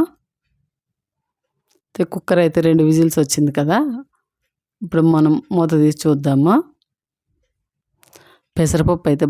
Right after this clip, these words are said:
బాగా ఉడికిపోయింది, మరీ మెత్తగా కాకుండా, మరీ ఉడకకుండా కాకుండా నేనైతే ఇలా ఉడక-, రెండే రెండు విజిల్స్ పెట్టుకున్నాను. ఇప్పుడు అందులో పోసేసుకుందాం. మనం చిక్కుడుగాయ, టమాటా మసాలా అన్నీ వేసుకున్నాం కదా, ఇప్పుడు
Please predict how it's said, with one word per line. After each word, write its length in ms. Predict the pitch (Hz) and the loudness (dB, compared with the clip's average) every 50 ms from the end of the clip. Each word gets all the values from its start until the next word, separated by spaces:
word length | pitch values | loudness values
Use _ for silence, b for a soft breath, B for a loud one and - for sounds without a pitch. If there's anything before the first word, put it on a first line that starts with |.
| 147 151 | -2 -2
బాగా 320 | 147 147 151 151 156 156 156 | -2 0 0 0 2 2 0
ఉడికిపోయింది, 680 | 147 151 147 - 156 - 156 156 156 151 151 151 175 254 349 - - _ _ _ _ _ _ _ - 175 | 0 0 -2 -4 -4 -2 0 2 2 2 2 2 2 2 0 -2 -4 _ _ _ _ _ _ _ -2 0
మరీ 160 | 156 156 165 175 175 165 | 2 2 2 2 2 2
మెత్తగా 440 | 151 156 - - - 160 165 175 170 156 165 | 0 -2 -4 -4 -2 0 0 0 0 0 -2
కాకుండా, 420 | 156 151 - 151 151 147 143 139 139 - _ _ _ _ _ _ _ _ _ _ _ _ _ _ _ _ _ _ _ _ _ _ _ - 160 | -2 -2 0 0 0 0 0 -2 -4 -6 _ _ _ _ _ _ _ _ _ _ _ _ _ _ _ _ _ _ _ _ _ _ _ -2 0
మరీ 160 | 156 160 165 160 | 2 2 2 2
ఉడకకుండా 520 | 156 151 143 - 160 - 165 156 151 151 143 - | 2 0 0 -2 -4 0 0 2 2 2 0 -2
కాకుండా 400 | 156 156 147 160 156 180 202 220 202 | -4 -4 -2 0 0 2 2 0 0
నేనైతే 320 | 180 160 156 156 - 160 - - - 160 | 0 0 0 0 0 -2 -2 -2 -2 0
ఇలా 140 | 160 156 156 156 | 0 0 0 0
ఉడక-, 200 | 151 151 - - 160 160 | 0 -2 -2 -2 0 2
రెండే 300 | 156 165 165 170 175 175 165 160 | 2 2 4 4 2 2 2 2
రెండు 160 | 156 147 147 147 | 2 2 2 2
విజిల్స్ 300 | 147 156 151 156 - - - | 0 0 -2 -4 -6 -6 -6
పెట్టుకున్నాను. 580 | 151 151 - - 165 160 156 151 151 151 196 294 392 381 b b b b b b b b - 170 | -6 -6 -6 -6 -4 -4 -2 0 0 2 2 2 0 0 b b b b b b b b -2 0
ఇప్పుడు 180 | 170 156 160 156 | 0 2 2 2
అందులో 220 | 151 160 151 156 147 - | 2 2 2 0 0 0
పోసేసుకుందాం. 520 | 156 143 151 151 139 - - 147 143 139 147 147 | -2 0 0 0 -2 0 0 2 2 2 4 2
మనం 120 | 151 147 143 - | 2 2 0 -2
చిక్కుడుగాయ, 400 | 151 - 156 156 151 156 156 151 151 - | -4 -2 0 0 2 2 2 0 0 0
టమాటా 340 | 147 147 147 143 147 156 143 b b b b b b b b _ _ _ - 160 | 0 0 0 0 -2 -4 -6 b b b b b b b b _ _ _ -4 -2
మసాలా 320 | 151 - 160 151 151 147 | -2 0 0 0 2 2
అన్నీ 160 | 147 151 156 151 147 | 4 4 4 4 2
వేసుకున్నాం 420 | 147 139 - - 151 147 147 147 147 143 160 | 2 0 0 0 2 2 4 2 2 0 0
కదా, 160 | 170 262 330 370 - - _ _ _ _ _ _ _ _ _ _ _ _ _ _ _ _ _ _ _ _ _ _ _ _ _ _ _ _ _ _ _ _ _ | 0 0 0 0 -2 -4 _ _ _ _ _ _ _ _ _ _ _ _ _ _ _ _ _ _ _ _ _ _ _ _ _ _ _ _ _ _ _ _ _
ఇప్పుడు 200 | - - 160 | -6 -4 -4